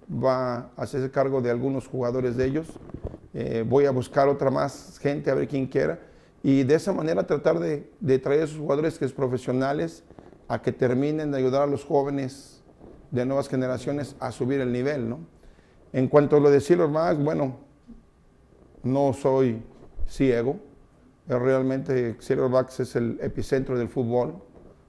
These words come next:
la locación es extraordinaria, pero es muy difícil trabajar con Silverbacks. En,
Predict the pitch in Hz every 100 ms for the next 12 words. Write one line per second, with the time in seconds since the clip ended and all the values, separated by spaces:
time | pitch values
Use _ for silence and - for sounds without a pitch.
0 | - 135 120 117 117 135 131 123 117 -
1 | 120 117 117 120 113 120 135 - _ _
2 | - - _ _ 117 120 120 117 113 123
3 | - 156 - _ _ _ - 123 139 143
4 | 131 156 156 - 135 127 131 127 117 127
5 | 120 113 127 - - - _ - _ _
6 | - 120 117 117